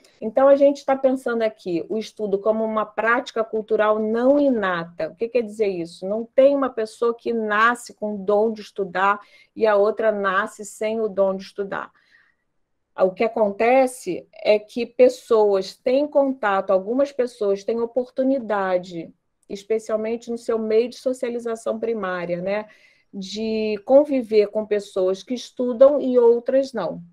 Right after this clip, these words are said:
né? Então, a gente diz que prática cultural é isso. Por exemplo,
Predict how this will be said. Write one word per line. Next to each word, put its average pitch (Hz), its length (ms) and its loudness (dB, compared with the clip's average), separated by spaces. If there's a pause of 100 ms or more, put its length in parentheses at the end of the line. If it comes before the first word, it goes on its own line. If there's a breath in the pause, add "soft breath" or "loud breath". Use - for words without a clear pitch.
(100)
né? 196 200 -4
Então, 220 240 -6
a - 20 -6
gente 254 340 -6
diz 190 220 -12
que - 100 -12
prática 214 460 -4
cultural 196 500 -2
é 262 80 0
isso. 202 440 -4
Por 208 120 -2
exemplo, 190 680 -2